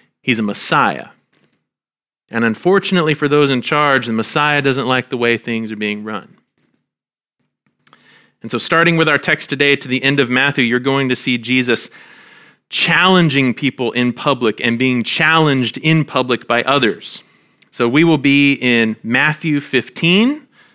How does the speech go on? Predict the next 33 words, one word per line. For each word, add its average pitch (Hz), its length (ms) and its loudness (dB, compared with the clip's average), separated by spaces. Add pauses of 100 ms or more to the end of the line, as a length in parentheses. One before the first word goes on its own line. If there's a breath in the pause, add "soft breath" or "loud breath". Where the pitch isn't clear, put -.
(160 soft breath)
ten 147 260 -2
through 131 180 -2
twenty. 175 300 0
You 285 100 -8
can 127 160 -6
go 131 100 0
ahead 131 120 0
and 120 80 -6
turn 131 180 -2
there 127 80 0
in 127 80 0
your 120 80 0
Bibles. 156 680 -2 (200)
There's 127 120 -20
Bibles 123 360 -2
in 113 60 -8
front 131 200 -6
of 127 80 -6
you 127 140 -4
or 123 120 -4
under 131 200 -4
you. 135 180 -2
If - 720 -18
you - 80 -8
don't 143 120 -2
have 147 120 0
a 156 60 -2
Bible, 185 320 0
you 196 100 -4
can 131 100 -6
have 131 180 0
that 139 160 0
one. 220 220 -2